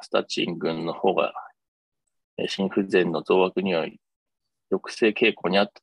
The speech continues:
ということも見て取れました。ただ、まあ、現状はですね、この島先生も報告してくれましたが、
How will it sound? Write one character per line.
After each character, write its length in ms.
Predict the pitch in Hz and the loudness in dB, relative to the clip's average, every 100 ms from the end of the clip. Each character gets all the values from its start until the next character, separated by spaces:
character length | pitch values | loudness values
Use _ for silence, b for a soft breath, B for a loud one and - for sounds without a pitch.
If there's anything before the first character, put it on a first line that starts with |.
| - | -8
と 180 | - - | -8 -6
い 60 | 113 | -4
う 20 | |
こ 120 | 113 | -2
と 120 | 113 147 | 2 4
も 220 | 123 - | 4 2
見 160 | 92 | -2
て 80 | - | -8
取 220 | - 82 | -6 -2
れ 40 | 82 | -2
ま 180 | 78 - | -4 -10
し 60 | |
た。 160 | - - _ _ _ B B _ | -14 -18 _ _ _ B B _
た 60 | 113 | 2
だ、 60 | 98 | 2
ま 60 | |
あ、 20 | |
現 240 | 95 104 110 | 4 2 4
状 140 | 117 | 4
は 80 | 110 | 4
で 80 | 98 | 2
す 100 | - | -2
ね、 80 | 104 | -6
こ 120 | - | -2
の 180 | 95 92 | 0 0
島 300 | - - 98 | -2 -2 -2
先 140 | - 98 | -2 -4
生 60 | |
も 80 | 90 | -4
報 160 | - 78 | -4 -4
告 180 | 82 - | -6 -8
し 60 | |
て 40 | - | -4
く 40 | |
れ 60 | 95 | -4
ま 120 | 95 | -4
し 60 | - | -4
た 140 | 90 | 2
が、 320 | 110 90 - | 4 4 0